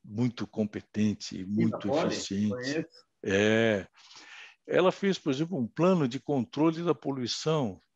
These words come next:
Speaker 1: da, fez um plano, tinha uns, muito, ela falou assim: "Ó, doutor, vamos controlar as,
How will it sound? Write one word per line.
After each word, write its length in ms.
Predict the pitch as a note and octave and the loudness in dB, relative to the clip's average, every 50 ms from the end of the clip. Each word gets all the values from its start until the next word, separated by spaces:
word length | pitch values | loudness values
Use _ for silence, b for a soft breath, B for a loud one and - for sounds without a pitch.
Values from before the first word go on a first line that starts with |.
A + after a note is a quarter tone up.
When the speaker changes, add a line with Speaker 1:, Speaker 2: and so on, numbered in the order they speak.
| _ - | _ -12
Speaker 1:
da, 580 | A2+ A2 A2+ A2+ A2 G#2+ G#2 G#2+ A2 A2+ A2+ | -8 -6 -4 -2 -2 -2 -2 -4 -4 -4 -6
fez 300 | - - - D#3+ C#3+ - | -6 -6 -6 -6 -4 -4
um 80 | E3+ C#3+ | -6 -4
plano, 260 | - - F3 G#3 F#3+ | -2 0 0 0 0
tinha 200 | - - G#3 F#3 | -2 -4 -4 -4
uns, 760 | C#3+ C3+ C3 C3+ C3+ C3+ C3 C3+ C#3 B2+ - - - - - _ _ _ C#3 D3 E3+ F#3 G3+ G#3+ G#3+ A3 A#3 B3+ C#4+ _ _ | -2 -4 -4 -6 -6 -6 -6 -6 -6 -8 -8 -10 -10 -12 -14 _ _ _ -18 -12 -8 -6 -4 -2 -2 -2 -4 -8 -10 _ _
muito, 340 | - - E3+ G#3+ G#3+ - - _ _ B B B B B B B | -6 0 2 2 2 0 -2 _ _ B B B B B B B
ela 140 | D3+ D3+ | -4 -4
falou 160 | C#3+ - D#3 C#3+ | -2 0 0 0
assim: 160 | - - F3 | 0 0 -2
"Ó, 80 | D#3+ | -2
doutor, 320 | D3 C#3+ - - D3+ C#3 A#2+ | -2 -2 0 2 2 2 4
vamos 300 | C3+ E3+ F#3 F#3+ E3 - | 4 2 2 2 0 -2
controlar 680 | - D#3 D3+ - - C3 A2+ A2+ B2+ C#3+ D#3 C#3+ B2+ - B B B B B B B B - | -2 -2 -2 0 0 0 2 4 4 4 2 2 -2 -6 B B B B B B B B -4
as, 680 | - B2 B2+ C3 C3 B2+ A#2+ A2 - - - - | 0 2 4 4 4 4 2 0 -2 -6 -12 -14